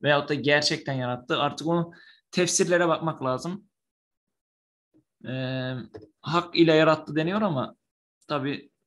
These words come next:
daha güzel bir meal. Tabii mealler genelde tefsirle destek-, desteklenmezse, ee,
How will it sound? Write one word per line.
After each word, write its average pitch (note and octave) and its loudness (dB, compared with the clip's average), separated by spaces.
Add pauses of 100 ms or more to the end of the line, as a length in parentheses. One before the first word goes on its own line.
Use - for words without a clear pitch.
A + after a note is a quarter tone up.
(960)
daha D3+ 4
güzel C#3+ 2
bir C3 -2
meal. C#3+ -2 (960)
Tabii E3 0
mealler F3 0
genelde E3+ -2
tefsirle E3 -4
destek-, D#3+ -4
desteklenmezse, F3 -2 (1400)
ee, A#2+ -6